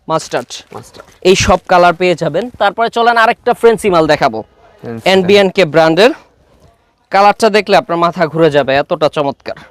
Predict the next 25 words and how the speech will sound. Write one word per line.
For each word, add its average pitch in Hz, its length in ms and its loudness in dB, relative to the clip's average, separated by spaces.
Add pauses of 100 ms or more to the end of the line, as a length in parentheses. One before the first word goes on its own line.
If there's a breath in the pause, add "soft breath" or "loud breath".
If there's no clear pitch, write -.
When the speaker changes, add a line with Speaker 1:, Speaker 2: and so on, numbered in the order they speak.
(140)
Speaker 2:
ওরে 139 480 -12
ভাই। 113 220 -4
Speaker 1:
গাজরি 170 380 2
কালার। 131 300 -4 (340)
Speaker 2:
গাজরি 120 320 -10
কালার, 110 240 -8
হ্যাঁ, 165 200 -6
এটা? 190 120 -4
Speaker 1:
জি। 143 120 -2
Speaker 2:
দেখেন - 1300 -18
Speaker 1:
খুবই 185 180 2
Speaker 2:
কালার। 190 140 6
Speaker 1:
অসাধারণ 214 560 2
একটা 190 240 -2
মাল 165 200 0
কিন্তু 143 280 -8
ভাই। 131 240 -8 (400)
Speaker 2:
সাইজ 135 260 -10
দেখেন। 117 340 -12 (160)
Speaker 1:
এগুলা 226 400 4
আসলে 240 500 2 (140)
বর্তমানে 233 600 0
দেখা 220 240 2
যায় 220 160 2
যে 220 180 0